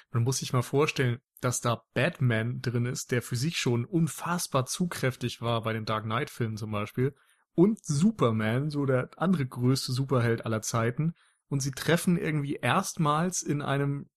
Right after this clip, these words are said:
Live-Action-Blockbuster aufeinander, kämpfen gegeneinander. Batman versus Superman.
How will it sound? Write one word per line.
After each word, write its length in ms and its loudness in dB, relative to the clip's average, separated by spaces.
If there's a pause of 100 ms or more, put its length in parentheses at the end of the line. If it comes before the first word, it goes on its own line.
(300)
Live-Action-Blockbuster 1500 0
aufeinander, 540 2
kämpfen 540 0
gegeneinander. 680 -4
Batman 520 0
versus 400 0
Superman. 500 -2